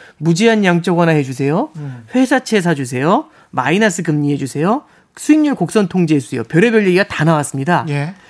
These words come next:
Speaker 1: 근데 이제 여기에 대해서 페드가 이제 대응했던 건 뭐냐면 지난 오월 달부터 마이너스 금리에 대한 기대는 확실히 내려버렸어요.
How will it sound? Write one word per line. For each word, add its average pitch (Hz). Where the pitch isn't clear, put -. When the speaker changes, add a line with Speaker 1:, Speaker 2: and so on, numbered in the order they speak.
Speaker 1:
근데 247
이제 175
여기에 202
대해서 170
페드가 226
이제 156
대응했던 160
건 180
뭐냐면 131
지난 196
오월 175
달부터 151
마이너스 214
금리에 202
대한 165
기대는 151
확실히 185
내려버렸어요. 143